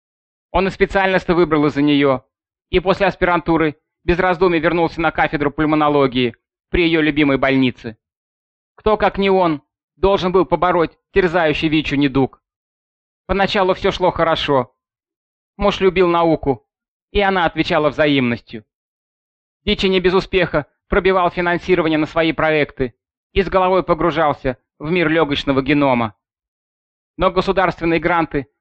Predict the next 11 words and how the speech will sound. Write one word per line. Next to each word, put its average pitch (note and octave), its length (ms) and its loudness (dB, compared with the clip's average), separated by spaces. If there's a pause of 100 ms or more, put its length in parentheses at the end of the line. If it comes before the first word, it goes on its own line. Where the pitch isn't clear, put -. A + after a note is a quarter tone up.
получать F3+ 400 0
становилось D#3+ 500 -2
все D3 200 -2
труднее. B2+ 580 -2 (1300)
«Комиссия G3+ 460 0
по G3+ 100 0
распределению G3 640 0
финансов G3 580 -2 (220)
совсем G3 480 0
наглость D#3+ 340 -2
потеряла», D3 560 0